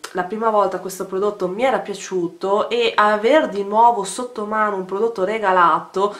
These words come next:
ehm, oltre a fa-, ad avermi ricordato il marchio, che comunque aveva dei prodotti che mi erano piaciuti, mi ha fatto anche gioia nel poter riutilizzare nuovamente un prodotto che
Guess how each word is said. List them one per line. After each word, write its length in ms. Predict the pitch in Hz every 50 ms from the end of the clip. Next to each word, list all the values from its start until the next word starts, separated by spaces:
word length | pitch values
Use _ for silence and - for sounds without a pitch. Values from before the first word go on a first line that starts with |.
| - - - - - - _ -
ehm, 880 | 208 202 196 196 202 196 202 208 202 196 190 185 185 - - 160 156 -
oltre 240 | - 294 320 - 453
a 20 | -
fa-, 140 | - -
ad 160 | - 214 214 214
avermi 300 | 208 226 269 294 294 247
ricordato 460 | 233 220 - 208 190 202 214 208 220
il 80 | 208
marchio, 480 | 202 202 202 214 240 254 254 - 214 180
che 120 | 185 185
comunque 360 | 175 190 196 214 247 247 240 208
aveva 240 | 196 208 208 202
dei 200 | 185 180 202 202
prodotti 420 | 202 - 180 180 214 262 254 - 208
che 100 | - 165
mi 120 | 165 185
erano 260 | 214 233 226 202 185
piaciuti, 680 | 180 185 180 175 - - 180 175 - - 208 220 - - _ _ _ _ _ _ _ _ _ _ _ _ _ - - - - - _ _
mi 100 | 240 254
ha 80 | 277
fatto 260 | 277 277 277 277 277
anche 300 | 233 226 240 247 294 277
gioia 400 | 214 226 220 202 220 226 240 233 240
nel 560 | 226 214 208 202 196 196 196 196 196 196 190
poter 300 | - 247 254 - 233 226
riutilizzare 640 | 226 226 226 - 226 247 254 - - 196 190 196 202
nuovamente 440 | 202 202 202 226 220 190 180 175 208
un 280 | 202 190 190 185 185 175
prodotto 480 | 226 226 226 190 185 180 - 190 185
che 460 | 185 - 190 170 165 160 165 165 165